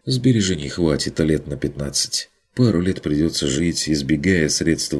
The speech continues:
связи и коммуникаций. Зато повод подтянуть универсальный язык. В следующую секунду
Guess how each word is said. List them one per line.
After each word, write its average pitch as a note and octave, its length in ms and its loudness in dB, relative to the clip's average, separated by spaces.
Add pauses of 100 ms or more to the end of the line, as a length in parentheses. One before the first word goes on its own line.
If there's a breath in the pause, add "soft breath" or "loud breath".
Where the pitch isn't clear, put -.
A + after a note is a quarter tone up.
(100)
связи D#2+ 480 0
и C#2+ 100 0
коммуникаций. E2 840 -2 (220)
Зато C2+ 280 -2
повод A2+ 380 0
подтянуть D#2 800 -2
универсальный C#2+ 760 0
язык. B1+ 600 -2 (300)
В - 100 -10
следующую C2 880 0
секунду A#1 880 -4